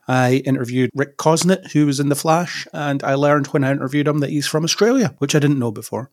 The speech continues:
That was an interesting thing to find out. Really cool to talk to. Didn't have long with him, but got a lot out of him in those twelve minutes, I think it ended up as. So give those a listen. Upcoming, I have an interview with Doctor Phlox himself, John Billingsley.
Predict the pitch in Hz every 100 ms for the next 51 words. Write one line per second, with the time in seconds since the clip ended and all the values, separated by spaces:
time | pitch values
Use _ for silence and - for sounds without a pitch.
0 | - 131 113 - - 123 117 123 120 117
1 | 110 120 127 131 123 127 123 - 147 131
2 | 147 143 147 135 - 135 135 196 175 170
3 | 175 185 185 185 190 151 139 135 - _
4 | _ _ - 131 127 120 123 139 120 117
5 | 113 120 113 - - - 120 117 117 117
6 | - - - 127 131 120 120 131 - 127
7 | 123 139 - - 139 131 135 _ 147 147
8 | 147 131 180 - 233 240 _ _ _ _
9 | 165 - - 180 214 220 165 151 143 143
10 | 143 135 143 127 - 139 - 139 - 139
11 | 139 - 127 - 151 190 - - - 131
12 | 127 127 143 156 156 185 202